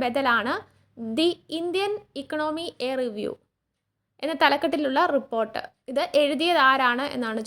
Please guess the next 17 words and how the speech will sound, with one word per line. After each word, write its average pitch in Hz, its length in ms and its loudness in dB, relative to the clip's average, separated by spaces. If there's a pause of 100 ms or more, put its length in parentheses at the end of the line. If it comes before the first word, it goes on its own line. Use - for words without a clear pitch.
ചോദ്യം. 226 300 -2 (1300)
ഓപ്ഷൻ 302 260 2
സി 359 100 2 (140)
ആണ് 311 160 4
ആൻസർ, 247 340 0 (960)
വി 302 100 0 (220)
അനന്തനാഗേശ്വരനാണ് 254 1200 -2 (260)
എഴുതിയത്. 196 380 -8 (1600)
അടുത്ത 330 240 2
ക്വസ്റ്റ്യൻ 320 340 -2 (300)
ഡിലീറ്റഡ് 285 460 0
ആണ്. 233 160 2 (140)
പതിനൊന്നാമത്തെ 277 540 2
ക്വസ്റ്റ്യൻ 277 320 -2 (280)
ഡിലീറ്റ് 247 420 -2
ചെയ്തു. 226 260 4 (920)
പോർച്ചുഗീസിനെ 320 680 0